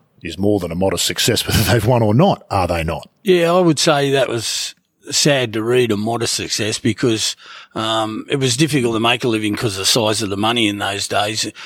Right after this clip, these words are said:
Speaker 2: compared to the cost of the travel and the distances you did have to travel. Obviously, everyone that's a sportsman in any sport in Australia has had to go overseas to try and improve his, his standard and also to,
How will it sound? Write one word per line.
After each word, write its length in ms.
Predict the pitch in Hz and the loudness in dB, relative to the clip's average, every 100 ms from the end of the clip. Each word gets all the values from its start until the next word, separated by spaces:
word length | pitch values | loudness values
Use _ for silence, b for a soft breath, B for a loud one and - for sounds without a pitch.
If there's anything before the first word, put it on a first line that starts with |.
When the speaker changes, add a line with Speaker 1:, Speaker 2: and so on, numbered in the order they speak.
| B B | B B
Speaker 2:
compared 420 | 131 113 117 107 | -2 0 -2 -2
to 120 | - 107 | -2 0
the 160 | 104 | 0
cost 340 | - 123 - 120 | 0 0 0 -2
of 60 | |
the 100 | 98 | -2
travel 560 | 92 127 120 82 117 190 B B B B | 0 0 0 -2 -4 -6 B B B B
and 680 | 104 107 107 107 101 98 - - | -2 0 -2 -2 -6 -8 -18 -10
the 320 | 113 110 107 | -8 -2 -2
distances 920 | 101 107 117 - - 110 - 104 104 | -2 -2 0 0 -2 -2 -2 -2 -2
you 80 | 92 | -2
did 180 | 120 | 0
have 180 | 117 104 | -2 -4
to 120 | - | -8
travel. 680 | 95 - 85 92 82 - - _ B B B B _ _ | -6 -2 -4 -4 -12 -14 -20 _ B B B B _ _
Obviously, 480 | - 135 127 - 110 | -2 0 0 0 0
everyone 440 | 113 110 107 104 | -2 -2 -2 -2
that's 200 | 107 98 | -2 -4
a 60 | 113 | -2
sportsman 560 | - - 113 113 110 98 | -2 -2 -4 -2 -2 -2
in 140 | 98 | -2
any 180 | 107 127 | -2 0
sport 340 | - - 92 | -2 -4 -4
in 140 | 90 87 | -4 -4
Australia 400 | - 101 92 95 | -4 -2 -2 -2
has 160 | 95 | -2
had 140 | 107 - | -6 -6
to 80 | |
go 200 | 101 104 | -8 -4
overseas 540 | 92 95 - 104 104 95 | -6 -4 -6 -6 -8 -6
to 180 | 104 - B B B B B _ | -6 -8 B B B B B _
try 260 | 139 107 | 0 2
and 80 | 101 | 0
improve 360 | 95 87 113 98 | -4 0 0 2
his, 400 | 98 95 - - _ _ _ | -2 -2 -4 -6 _ _ _
his 200 | 101 95 | -10 -4
standard 640 | - - 117 120 113 165 - _ | -2 0 0 0 0 -2 -4 _
and 140 | 110 | -4
also 400 | 107 110 - 95 | -2 -2 -2 -2
to, 260 | 90 104 | -4 -6